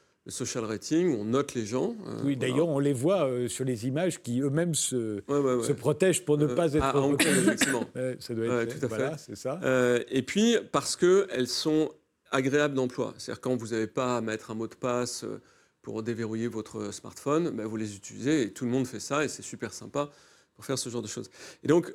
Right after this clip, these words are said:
Speaker 1: le, le, la question, c'est, euh, comment ça va se passer ? Moi, je pense que c'est des technologies qui vont se répandre comme une traînée de poudre parce que ça va coûter absolument, euh, rien du tout. Donc, euh,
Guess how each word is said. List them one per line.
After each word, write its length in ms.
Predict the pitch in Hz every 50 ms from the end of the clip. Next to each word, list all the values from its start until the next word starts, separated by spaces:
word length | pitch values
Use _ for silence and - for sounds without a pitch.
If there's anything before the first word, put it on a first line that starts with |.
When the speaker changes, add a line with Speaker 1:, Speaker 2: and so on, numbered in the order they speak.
| - -
Speaker 1:
le, 200 | - 156 156 156
le, 340 | 143 143 143 135 131 131 123 - - -
la 140 | - 131 143
question, 380 | 143 - 185 175 - - 240 226
c'est, 260 | - - 214 208 214
euh, 240 | 202 165 143 131 123 123 - - _ - - - _ _ _ _ _
comment 220 | - - 165 190 185
ça 120 | - 170
va 100 | 151 151
se 100 | 143 -
passer ? 380 | - 147 139 - - 135 120 - -
Moi, 160 | 131 147 170
je 60 | 165
pense 200 | - - 180 -
que 60 | -
c'est 120 | - - 135
des 100 | 127 123
technologies 560 | - 131 - 151 135 131 127 127 156 175 180
qui 180 | - - - 127
vont 300 | 123 143 156 165 175 170 - _ _ _ _ _
se 160 | _ - - 131
répandre 360 | 123 127 127 143 160 156 147
comme 200 | 147 127 120 117
une 80 | 113
traînée 280 | 107 - - 143 131 127
de 40 | -
poudre 200 | - - 180 -
parce 160 | 151 - -
que 60 | -
ça 120 | - - 117
va 100 | 117 113
coûter 380 | - - - 156 147 156 160
absolument, 640 | - 123 - - - 131 - 139 143 147 139 120 107
euh, 40 | - -
rien 240 | 104 101 120 135 143
du 120 | 135 123 120
tout. 180 | - 127 117 - - - - - - - _ _ _
Donc, 400 | - 135 165 175 180 180 - - - _ - -
euh, 460 | - 147 143 139 131 - - - 50